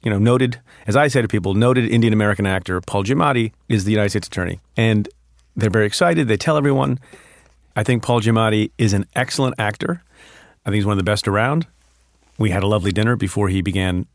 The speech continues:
filming. And then it comes time for the first episode a couple of years ago. And if you haven't seen it, the opening scene of Billions, uh, and I'm not plugging the show 'cause I don't think that's appropriate, but it begins with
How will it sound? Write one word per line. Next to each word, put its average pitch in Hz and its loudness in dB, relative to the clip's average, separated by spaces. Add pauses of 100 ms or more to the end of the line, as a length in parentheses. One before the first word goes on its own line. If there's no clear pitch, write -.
(380)
filming. 117 0 (580)
And 123 4
then 127 4
it 127 0
comes 113 0
time 113 0
for 107 -2
the 101 0 (300)
first - -2
episode 107 0
a 104 0
couple 110 -4
of 135 0
years 156 0
ago. 98 0 (640)
And 104 0
if - -4
you 104 -2
haven't 117 -2
seen 175 0
it, 120 2
the 113 -2
opening 139 2
scene 101 0
of 98 -4
Billions, 101 -2 (460)
uh, 98 -2
and 113 2
I'm 107 4
not 131 0
plugging 143 0
the 120 2
show 110 2
'cause 107 -8
I 95 -2
don't 98 -4
think 101 -10
that's 98 -6
appropriate, 87 -6 (500)
but 110 2 (140)
it 101 -2
begins 135 2
with 104 0